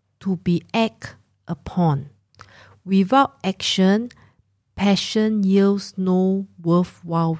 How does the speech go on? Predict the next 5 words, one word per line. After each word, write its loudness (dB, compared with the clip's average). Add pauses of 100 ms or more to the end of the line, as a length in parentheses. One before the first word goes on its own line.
results. -6 (840)
Passion 2
is -2
the 6
fuel 4